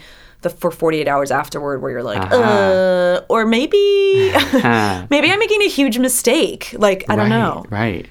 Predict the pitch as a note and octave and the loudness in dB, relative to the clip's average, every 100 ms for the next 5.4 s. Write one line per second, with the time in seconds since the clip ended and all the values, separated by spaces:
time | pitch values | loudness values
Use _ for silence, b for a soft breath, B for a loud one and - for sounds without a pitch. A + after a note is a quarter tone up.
0 | - F#3+ F#3 F#3 - F#3+ F#3+ G3 - F#3+ | -8 -2 -2 -2 -4 -4 -4 -6 -4 -4
1 | F3+ D#3+ D3+ D#3+ A3 C4+ D4 - - B2 | -2 -4 -4 -2 0 0 -4 -8 -4 -2
2 | G#2 F2+ E2+ C3 C3 D3 D3+ D3+ - G2 | 0 0 -2 -4 -6 -6 -6 -6 -8 -8
3 | C#3 - D#3+ D#3+ E3 F#3+ E3+ C#3+ A#2+ C#3+ | -8 -4 0 2 0 0 0 0 0 0
4 | D#3 A2+ A2 G#2+ A#2+ B2 A#2 A#2+ A2+ - | 0 0 0 0 0 2 2 0 -2 0
5 | G#2+ G#2+ G2+ G2+ | 2 2 0 -2